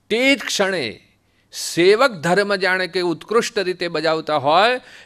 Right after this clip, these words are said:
એમ અર્જુને માત્ર આટલું કહ્યું અને તે જ ક્ષણે એટલે સપદી તરત જ બંને સૈન્યની વચ્ચે રથને ઊભો રાખ્યો. ઊભો રાખવાનું કહ્યું તું, ઓળખાણ આપવાનું કહ્યું નહોતું ભગવાનને.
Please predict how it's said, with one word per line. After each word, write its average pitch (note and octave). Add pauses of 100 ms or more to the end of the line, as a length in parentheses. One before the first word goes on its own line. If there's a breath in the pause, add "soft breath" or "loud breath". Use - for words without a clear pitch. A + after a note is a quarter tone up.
એમ F3+
અર્જુને E3+
માત્ર D#3+
આટલું C#3
કહ્યું G#3 (240 loud breath)
અને D#3
તે G#3+
જ G3
ક્ષણે F#3+
એટલે E3
સપદી F3+ (260 loud breath)
તરત D#3+
જ A#3+
બંને F#3+
સૈન્યની E3+
વચ્ચે C#3
રથને C3
ઊભો D3+
રાખ્યો. D#3+ (640)
ઊભો E3
રાખવાનું A3+
કહ્યું F#3+
તું, D3+
ઓળખાણ D3
આપવાનું F#3
કહ્યું F#3
નહોતું G3+
ભગવાનને. A2+